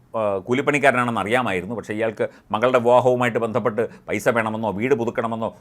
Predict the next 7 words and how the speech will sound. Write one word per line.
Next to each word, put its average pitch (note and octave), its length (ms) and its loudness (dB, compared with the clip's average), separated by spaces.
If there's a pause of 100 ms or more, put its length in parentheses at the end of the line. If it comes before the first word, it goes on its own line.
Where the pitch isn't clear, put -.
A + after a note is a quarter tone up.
(120)
ഉള്ള A2 180 0
കാര്യമൊന്നും A2 420 -2
അറിയില്ലായിരുന്നു A2+ 580 -4 (100)
എന്നൊക്കെയാണ്. D2 360 -16 (540)
ഇതൊക്കെ A#2 280 -2 (160)
അറിയുക D3 360 0 (200)
എന്നതല്ലേ A#2+ 400 -2